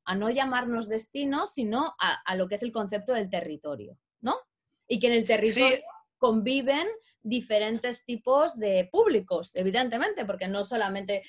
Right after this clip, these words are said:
Speaker 1: llegan los turistas y se tiene que hacer estrategias para ellos, sino que seguimos conviviendo, conviviendo los locales y la gente que hace negocio allí y se intenta, pues, enriquecer a la, a, al territorio.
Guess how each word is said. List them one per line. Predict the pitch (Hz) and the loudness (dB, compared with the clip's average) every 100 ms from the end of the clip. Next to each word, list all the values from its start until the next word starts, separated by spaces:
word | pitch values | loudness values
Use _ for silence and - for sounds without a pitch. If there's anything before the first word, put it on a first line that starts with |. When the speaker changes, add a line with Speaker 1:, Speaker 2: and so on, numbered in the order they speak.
| - | -2
Speaker 1:
llegan | 226 226 208 202 | 2 4 4 0
los | 202 | -2
turistas | - 196 214 196 208 202 - _ | -2 -2 -2 -2 -2 -4 -6 _
y | 247 | -8
se | 226 208 | -4 -4
tiene | 220 202 | -4 -4
que | 190 | -6
hacer | 196 202 | -6 -6
estrategias | - 196 196 196 190 185 | -2 -2 -2 -4 -4 -6
para | 190 175 214 | -4 0 2
ellos, | 370 302 226 | 2 0 -2
sino | - 202 | -2 -6
que | 185 196 | -4 -6
seguimos | 180 196 202 190 | -6 -6 -4 -6
conviviendo, | 185 175 165 170 165 - - | -10 -10 -12 -12 -14 -18 -14
conviviendo | 180 170 170 165 | -10 -8 -8 -8
los | 156 156 | -8 -8
locales | - 220 320 311 294 294 302 311 - - - - - | -6 0 2 2 2 2 2 0 -2 -18 -20 -20 -4
y | 233 220 208 202 196 | 0 2 4 2 2
la | 190 | 0
gente | 180 196 190 185 | -2 -4 -4 -4
que | 180 | -6
hace | 185 180 | -6 -8
negocio | 165 170 170 - | -8 -8 -8 -8
allí | 180 320 330 320 311 311 - - - | -2 0 2 0 -2 -4 -8 -20 -8
y | 214 208 196 | -4 -2 -2
se | 185 196 | -4 -4
intenta, | 185 185 170 | -2 -2 -4
pues, | 180 185 | -6 -10
enriquecer | 165 165 160 - 170 | -12 -12 -14 -10 -8
a | 156 | -6
la, | 151 151 139 | -6 -6 -6
a, | - 151 156 - | -6 -6 -6 -6
al | 196 | -6
territorio. | 190 180 175 262 302 285 277 285 | -6 -8 -4 0 0 0 0 -2